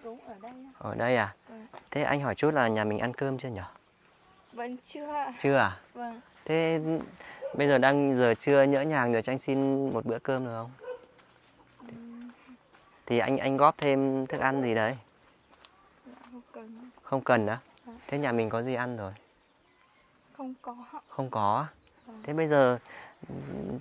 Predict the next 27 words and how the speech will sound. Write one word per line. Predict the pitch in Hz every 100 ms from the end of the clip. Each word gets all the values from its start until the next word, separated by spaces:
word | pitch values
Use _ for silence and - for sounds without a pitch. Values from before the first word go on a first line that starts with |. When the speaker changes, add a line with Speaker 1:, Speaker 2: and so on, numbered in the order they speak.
| - - -
Speaker 2:
thì | 139 127 127
cho | 156
anh | 143 143
ăn, | 147 147 147
ăn | 139 139 139
nhờ | 127 117
một, | 117 117
một | 120 117 113
bữa | 127 147
thì, | 151 127 117 120 - - _ - - - - -
thì | 127
anh | 139
góp | 143 165
cũng | - 156
được | 135 120
mà. | 113 113 127 - - - - - - _
Được | 117 117
không? | 127 104 - _ _ -
Speaker 1:
Vậy, | 262 -
à, | 240 233 226 226 233 262
không, | - 262 - - -
không | 269 262 -
cần. | 240 233 233 -
Speaker 2:
Không | - 131
cần | 127 117 104
á? | 123 - -
Speaker 1:
Vâng. | 240